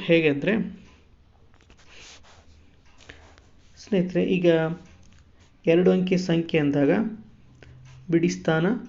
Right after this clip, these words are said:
ಮತ್ತು ಹತ್ತರ ಸ್ಥಾನದಲ್ಲಿ ಒಂದೊಂದು ಸಂಖ್ಯೆಗಳು ಇರಬೇಕಾಗ್ತಿದೆ. ಓಕೆ ಸ್ನೇಹಿತರೆ, ಈಗ ಬಿಡಿ ಸ್ಥಾನದಲ್ಲಿರುವಂಥ ಸಂಖ್ಯೆ ವಾಯ್ ಇರಲಿ ಅಂದ್ಕೊಳ್ಳೋಣ, ಹತ್ತರ ಸ್ಥಾನದಲ್ಲಿರುವಂಥ ಸಂಖ್ಯೆ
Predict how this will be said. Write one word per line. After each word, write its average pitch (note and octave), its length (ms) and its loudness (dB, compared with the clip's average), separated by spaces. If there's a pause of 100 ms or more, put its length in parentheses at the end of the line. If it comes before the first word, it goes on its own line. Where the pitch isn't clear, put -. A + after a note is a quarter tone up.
ಮತ್ತು D#3 260 -4 (320)
ಹತ್ತರ E3 300 -4
ಸ್ಥಾನದಲ್ಲಿ C#3+ 560 0 (520)
ಒಂದೊಂದು C#3+ 360 0 (360)
ಸಂಖ್ಯೆಗಳು D3 420 0
ಇರಬೇಕಾಗ್ತಿದೆ. C#3 720 -2 (580)
ಓಕೆ - 180 -14
ಸ್ನೇಹಿತರೆ, F3 400 -2 (720)
ಈಗ F3 140 0 (1300)
ಬಿಡಿ E3+ 300 0
ಸ್ಥಾನದಲ್ಲಿರುವಂಥ D#3+ 800 2 (400)
ಸಂಖ್ಯೆ D3+ 420 -6 (320)
ವಾಯ್ D3 260 2
ಇರಲಿ D3 220 2
ಅಂದ್ಕೊಳ್ಳೋಣ, D3 420 -2 (360)
ಹತ್ತರ D#3+ 280 -2
ಸ್ಥಾನದಲ್ಲಿರುವಂಥ C#3+ 720 -2
ಸಂಖ್ಯೆ G#3+ 360 -4